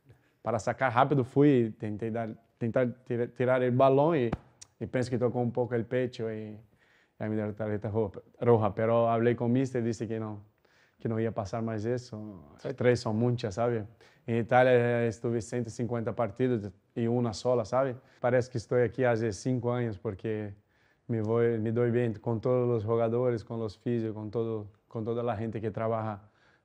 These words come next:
en el Betis. Eh, lo que me impresionó más también fue la, la afición,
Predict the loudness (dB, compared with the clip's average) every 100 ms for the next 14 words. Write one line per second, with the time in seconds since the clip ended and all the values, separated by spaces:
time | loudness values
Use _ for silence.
0 | -6 -4 2 2 4 2 0 -2 -6 -2
1 | 0 2 2 4 2 2 2 4 4 2
2 | 2 0 0 0 2 2 2 0 -2 -2
3 | -2 -4 -2 -4 -6